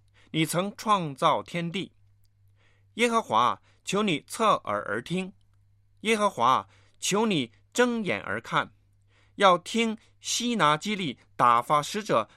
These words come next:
来辱骂永生神的话。耶和华，亚述诸王果然使列国和列国之地变为荒凉，将列国的神像都扔在火里，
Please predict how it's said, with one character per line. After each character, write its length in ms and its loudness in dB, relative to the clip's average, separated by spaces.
来 300 2
辱 320 -4
骂 300 2
永 300 -8
生 220 -6
神 200 -8
的 80 -8
话。 260 -4
耶 160 2
和 120 0
华， 460 0
亚 300 4
述 240 -4
诸 200 -6
王 260 2
果 360 2
然 280 0
使 240 -6
列 280 2
国 320 -4
和 300 0
列 240 0
国 180 -4
之 160 -8
地 240 -8
变 320 -2
为 180 -4
荒 300 -4
凉， 280 -8
将 300 2
列 260 0
国 160 -2
的 100 -2
神 360 -6
像 320 0
都 240 2
扔 300 -6
在 200 2
火 260 -6
里， 180 -6